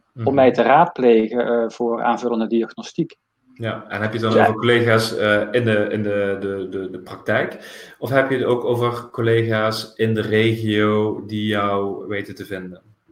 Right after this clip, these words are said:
Speaker 1: Ja, beide. Ehm, het bijzondere is dat ik dit, de-, deze winter of in januari ben gestopt in mijn eigen huisartspraktijk na twintig
Speaker 2: Mhm.
Speaker 1: jaar.
Speaker 2: Mhm.
Speaker 1: Zodat ik me volledig kan toeleggen op, eh,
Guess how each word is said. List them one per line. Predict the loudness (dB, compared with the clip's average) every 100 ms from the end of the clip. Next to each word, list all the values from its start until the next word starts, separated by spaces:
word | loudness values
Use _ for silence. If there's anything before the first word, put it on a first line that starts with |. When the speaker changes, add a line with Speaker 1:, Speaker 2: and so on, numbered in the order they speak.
| -20 -16 2
Speaker 1:
Ja, | 4 4 -2
beide. | 2 6 8 8 6 2 0
Ehm, | 0 0 0 0 -2 -4 -6 -6
het | -6 -6
bijzondere | -2 2 4 4
is | 0
dat | -2 -6
ik | -4
dit, | -4 -6 -6
de-, | 0 0 2
deze | 2 0 0
winter | 2 2 2 -2 -2
of | -4
in | -2
januari | -2 0 4 4 4 -2
ben | -6
gestopt | -10 0 2 2 0
in |
mijn | -2 -2
eigen | -4 -2
huisartspraktijk | 0 0 0 -4 -8 0 0 2
na | -2 -2
twintig | 0 -2 -2 -4
Speaker 2:
Mhm. |
Speaker 1:
jaar. | -2 -2 -4 _ -20 -20 -12
Speaker 2:
Mhm. | -10 2
Speaker 1:
Zodat | 6 6
ik | 4
me | 2
volledig | 6 8 8 6
kan | 2 0
toeleggen | 2 2 6 4 4 0
op, | 0 0
eh, | 2 2 2